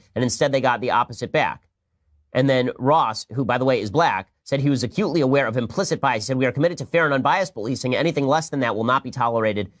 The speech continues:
in this department." Uh, the two men were released after Starbucks said they were no longer interested in prosecuting them. Uh, Starbucks, of course, apologized for all this, and now they are pledging that they are going to give all of their baristas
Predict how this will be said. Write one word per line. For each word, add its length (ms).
in 140
this 120
department." 520
Uh, 120
the 80
two 120
men 120
were 80
released 340
after 220
Starbucks 380
said 140
they 60
were 80
no 120
longer 260
interested 520
in 160
prosecuting 680
them. 220
Uh, 80
Starbucks, 500
of 80
course, 240
apologized 540
for 60
all 100
this, 180
and 80
now 120
they 100
are 60
pledging 400
that 120
they 60
are 80
going 160
to 80
give 140
all 240
of 80
their 140
baristas 760